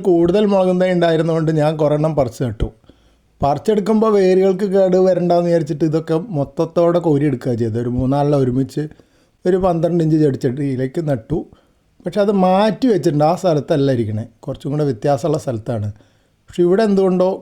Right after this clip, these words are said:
കീടബാധ വളരെ കൂടുതലാണ്. ഇത് പച്ചക്കറി ചെടികളുള്ള സ്ഥലമാണ്, അതുകൊണ്ട് തന്നെയാണ് തോന്നുന്നുണ്ട് അവിടെ കീടബാധ വളരെ കൂടുതലാണ്. പിന്നെ വെയിലും കുറച്ച് കുറവുള്ള ഏരിയ ആണ്, അപ്പോൾ അതും കാരണമാണോന്നറിയില്ല. കണ്ടില്ലേ?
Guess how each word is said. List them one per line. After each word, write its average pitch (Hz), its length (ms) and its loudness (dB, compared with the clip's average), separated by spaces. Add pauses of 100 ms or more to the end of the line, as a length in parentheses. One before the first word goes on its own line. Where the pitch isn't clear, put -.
(120)
കീടബാധ 151 580 0
വളരെ 139 420 0
കൂടുതലാണ്. 117 460 -4 (280)
ഇത് 151 120 -8 (100)
പച്ചക്കറി 185 580 -4 (420)
ചെടികളുള്ള 165 640 2
സ്ഥലമാണ്, 131 540 0 (640)
അതുകൊണ്ട് 165 380 0
തന്നെയാണ് 185 320 2
തോന്നുന്നുണ്ട് 156 340 2
അവിടെ 139 200 2
കീടബാധ 139 640 0
വളരെ 131 360 -2 (240)
കൂടുതലാണ്. 117 540 -4 (520)
പിന്നെ 143 200 -2
വെയിലും 160 600 2
കുറച്ച് 180 220 -2
കുറവുള്ള 147 440 0
ഏരിയ 131 300 2 (100)
ആണ്, 113 160 -4 (640)
അപ്പോൾ 120 260 -2
അതും 131 260 -2 (360)
കാരണമാണോന്നറിയില്ല. 151 920 0 (300)
കണ്ടില്ലേ? 131 360 -4